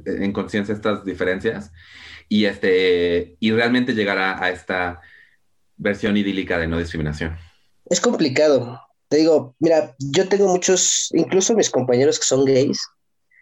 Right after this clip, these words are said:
Speaker 2: yo veo que tienen un índice menor de aceptación que yo. O sea, como que está bien para los compañeros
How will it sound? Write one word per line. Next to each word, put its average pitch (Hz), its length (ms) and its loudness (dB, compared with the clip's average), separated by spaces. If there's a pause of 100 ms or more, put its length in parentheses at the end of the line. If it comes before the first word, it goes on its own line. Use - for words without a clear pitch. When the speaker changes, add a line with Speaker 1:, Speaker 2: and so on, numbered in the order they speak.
(240)
Speaker 2:
yo 156 240 2
veo 180 220 4
que 175 100 0
tienen 147 720 4
un 151 260 4
índice 160 480 2
menor 127 560 4
de 185 80 2
aceptación 131 540 0
que 139 180 2
yo. 143 240 0 (960)
O 131 80 0
sea, 147 120 0
como 156 240 0
que 156 80 0
está 175 240 0
bien 202 540 4
para 127 160 2
los 127 200 2
compañeros 131 720 2